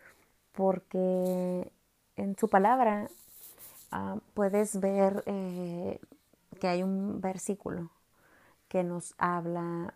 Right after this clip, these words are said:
bueno, es uno de, quizás vas a encontrar muchos más, pero yo lo encontré, bueno, lo identifiqué. Hay un versículo que es, es Proverbios, mm,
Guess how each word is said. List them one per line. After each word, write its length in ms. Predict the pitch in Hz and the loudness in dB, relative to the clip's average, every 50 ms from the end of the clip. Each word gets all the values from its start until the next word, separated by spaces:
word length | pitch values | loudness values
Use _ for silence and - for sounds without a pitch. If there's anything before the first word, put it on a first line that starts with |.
| _ - - - - - 202 | _ -18 -18 -16 -14 -14 -10
bueno, 360 | - - 208 208 202 190 190 - | -6 -4 -4 -2 -2 -4 -4 -4
es 180 | - - - | -6 -6 -6
uno 260 | - 226 226 220 220 | -6 -4 -4 -4 -4
de, 300 | 214 202 185 180 175 180 - | -2 0 0 0 -2 -4 -6
quizás 320 | - - 180 - 185 180 180 | -8 -10 -8 -6 -6 -6 -6
vas 140 | 190 - | -6 -8
a 40 | 196 | -8
encontrar 340 | 202 - 165 - - 185 180 | -6 -6 -8 -8 -6 -6 -6
muchos 340 | 180 180 180 - 190 185 170 | -6 -6 -6 -6 -6 -6 -4
más, 240 | 175 175 185 180 - | -4 -4 -4 -6 -6
pero 200 | - 196 170 165 | -8 -8 -6 -4
yo 260 | 160 170 165 165 - - | -2 -2 -2 -2 -4 -6
lo 100 | 190 190 | -8 -10
encontré, 600 | 196 196 185 170 170 - - 165 165 160 165 - - | -10 -10 -10 -12 -10 -8 -6 -4 -4 -4 -4 -6 -6
bueno, 300 | - 175 170 170 170 170 | -8 -6 -6 -4 -6 -6
lo 440 | 180 - - 175 175 175 180 - - | -8 -8 -8 -6 -6 -6 -8 -8 -10
identifiqué. 920 | 185 185 190 185 185 - - 185 - 180 175 - - - 175 170 170 185 - - - - - - - - - - - - - - | -8 -8 -6 -8 -8 -10 -10 -8 -6 -6 -6 -6 -4 -4 -2 -2 -2 -6 -8 -12 -20 -20 -20 -20 -20 -20 -20 -20 -20 -20 -10 -4
Hay 200 | - 214 226 - | -2 -2 -2 -2
un 100 | - 247 | -2 -2
versículo 540 | 247 269 254 - 262 240 220 226 240 247 240 | -2 -2 -2 -2 -4 -4 -2 -2 -4 -4 -4
que 240 | - 247 226 220 214 | -2 0 0 0 0
es, 180 | 208 214 - - | -2 -4 -6 -8
es 300 | 226 220 - - - - - - - 220 - - | -6 -6 -6 -6 -8 -8 -10 -12 -14 -12 -8 -4
Proverbios, 1400 | 226 226 220 214 202 202 208 214 214 208 214 226 233 233 226 226 226 226 226 233 233 - - - - - - - - - - | -2 0 0 0 2 2 2 2 2 0 2 2 2 4 2 2 0 -2 -2 -4 -6 -8 -10 -16 -18 -20 -20 -20 -20 -14 -10
mm, 840 | 202 202 202 196 196 190 185 185 185 185 185 185 180 180 180 180 | -8 -6 -4 -4 -4 -6 -6 -6 -6 -8 -8 -8 -8 -8 -8 -10